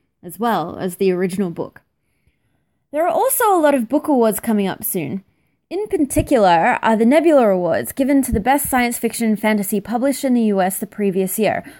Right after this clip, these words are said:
which are being awarded on the fourteenth of May, so that's, like, tomorrow. The Man Booker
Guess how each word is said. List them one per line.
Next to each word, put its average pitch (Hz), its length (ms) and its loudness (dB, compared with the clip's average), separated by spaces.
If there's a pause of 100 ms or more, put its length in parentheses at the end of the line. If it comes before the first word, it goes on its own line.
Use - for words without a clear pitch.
(100)
which - 160 -8
are 226 60 -6
being 254 200 2
awarded 220 640 4
on 202 140 -2
the 196 80 -2
fourteenth 220 480 0
of 185 100 -6
May, 127 240 -4
so 185 160 -10
that's, - 300 -6
like, 98 260 -4 (400)
tomorrow. 190 540 -8 (640)
The 254 80 -2
Man 320 240 2
Booker 302 340 0